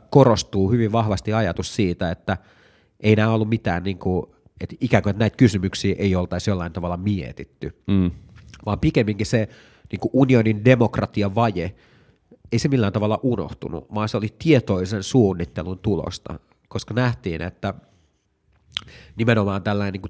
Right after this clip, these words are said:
Speaker 1: tekniseen sääntelyyn, tekniseen yhteistyöhön perustuva poliittinen järjestelmä, se on niinku, se on tämmöistä perinteistä parlamentaarista, demokraattista järjestystä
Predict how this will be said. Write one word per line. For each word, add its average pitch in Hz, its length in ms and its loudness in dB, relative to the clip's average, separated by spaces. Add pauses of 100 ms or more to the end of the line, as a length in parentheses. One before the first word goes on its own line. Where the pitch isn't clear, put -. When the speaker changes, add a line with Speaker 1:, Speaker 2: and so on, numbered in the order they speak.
Speaker 1:
tekniseen 98 720 0 (1120)
sääntelyyn, 98 760 0
tekniseen 101 520 -4
yhteistyöhön 92 640 -6
perustuva 98 680 -4 (600)
poliittinen 107 520 0
järjestelmä, 90 760 -4 (260)
se 117 160 -2
on 117 140 -2
niinku, 117 340 -8 (1000)
se - 140 -8
on 113 60 -6
tämmöistä 117 260 -8
perinteistä 110 720 2 (1400)
parlamentaarista, 110 920 0
demokraattista 110 680 0
järjestystä 107 680 -2